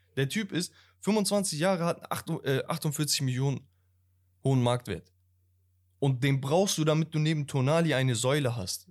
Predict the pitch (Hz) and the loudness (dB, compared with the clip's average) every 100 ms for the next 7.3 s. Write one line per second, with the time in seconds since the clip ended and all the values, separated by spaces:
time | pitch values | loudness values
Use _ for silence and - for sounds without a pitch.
0 | - 117 120 120 160 170 151 131 127 139 | -10 -2 0 0 0 0 0 0 2 2
1 | 156 - - 143 - 101 98 117 123 160 | 0 -2 -2 -2 -2 -4 0 0 2 2
2 | 165 143 131 - 135 147 131 - 117 117 | 0 -2 -4 -2 0 0 -2 -4 0 0
3 | 110 107 104 101 117 _ - _ - 127 | 0 -2 -4 -8 -12 _ -20 _ -4 0
4 | 160 - 135 131 127 127 - - 143 156 | 2 2 0 -2 0 2 0 0 2 4
5 | 135 131 117 120 - 139 120 113 107 - | 2 2 0 -2 -2 -2 0 0 -2 -4
6 | - - _ _ - 127 147 - 120 139 | -10 -12 _ _ -4 -2 -2 0 0 0
7 | 143 - - | 0 -4 -6